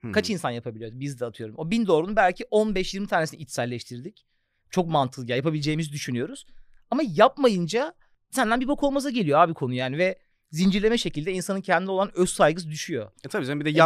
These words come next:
Speaker 1: yapmayıp
Speaker 2: uyuyamıyorsun. E, gündüz kalkıp kitap mı okuyacaksın? Bok okursun diyorsun.
Speaker 1: Ha, bedel de ödeyince mesela yapmadığın için bir sonuçta
Speaker 2: Aynen, sabah
Speaker 1: olunca
Speaker 2: daha da kötü kalkınca falan.
Speaker 1: daha kaygılı oluyorsun mesela işte. Bir şey oluyor yani.
Speaker 2: Evet ve zincirleme şekilde aslında bütün her şey birbirini etkiliyor.
Speaker 1: Evet, o yüzden,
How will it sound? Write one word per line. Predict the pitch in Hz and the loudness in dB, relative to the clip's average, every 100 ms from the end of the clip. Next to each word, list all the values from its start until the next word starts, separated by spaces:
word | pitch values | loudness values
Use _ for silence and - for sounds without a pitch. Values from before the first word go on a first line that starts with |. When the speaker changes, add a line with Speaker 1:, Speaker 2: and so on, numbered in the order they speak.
| 202 | 8
Speaker 1:
yapmayıp | 196 214 | 8 6
Speaker 2:
uyuyamıyorsun. | 196 175 147 127 - 170 | 6 2 2 -4 -8 -8
E, | |
gündüz | 156 165 180 175 | -8 -4 -4 6
kalkıp | 185 175 170 | 6 6 0
kitap | - 185 | -2 0
mı | 165 | 0
okuyacaksın? | 135 131 117 - 131 | -6 -4 -6 -6 0
Bok | 160 | 2
okursun | 160 - 117 - 104 | 2 -2 -10 -10 -10
diyorsun. | 104 - | -10 -8
Speaker 1:
Ha, | 147 101 104 | -8 -6 -2
bedel | 139 147 175 160 | 2 6 6 4
de | |
ödeyince | 151 156 156 131 | 0 0 0 0
mesela | 101 95 98 | -4 -6 -6
yapmadığın | 107 110 113 104 113 | -6 -8 -10 -6 -6
için | 107 - 107 | -6 -6 -8
bir | 107 | -10
sonuçta | 85 135 | -6 0
Speaker 2:
Aynen, | 143 117 | 2 2
sabah | 127 160 170 | 2 6 6
Speaker 1:
olunca | 175 | 8
Speaker 2:
daha | 165 | 6
da | 165 | 4
kötü | 151 143 | 0 -6
kalkınca | - 139 117 110 110 | 0 0 0 -8 -10
falan. | 117 | -2
Speaker 1:
daha | 117 135 131 | 4 4 4
kaygılı | 143 127 120 120 | -2 -2 0 -2
oluyorsun | 110 90 85 - | -4 -4 -10 -10
mesela | 80 80 67 | -14 -16 -16
işte. | - - 60 _ | -18 -20 -20 _
Bir | 107 | -14
şey | - 101 | -8 -8
oluyor | 80 78 62 | -8 -12 -20
yani. | 64 - 120 | -20 -10 -8
Speaker 2:
Evet | 113 131 | -8 -8
ve | |
zincirleme | 147 190 180 196 196 | -2 0 0 -4 -6
şekilde | 156 123 120 | -8 -10 -6
aslında | 127 - 190 160 _ | -8 -8 -12 -14 _
bütün | 156 - 269 | -14 -8 2
her | 226 180 | 4 4
şey | 214 208 - | 2 -8 -6
birbirini | 165 160 | -6 -4
etkiliyor. | 160 - 110 107 117 _ _ _ _ _ - | -6 -6 -12 -14 -18 _ _ _ _ _ -14
Speaker 1:
Evet, | 110 92 - - | -12 -12 -14 -16
o | - | -14
yüzden, | 214 202 | -12 -12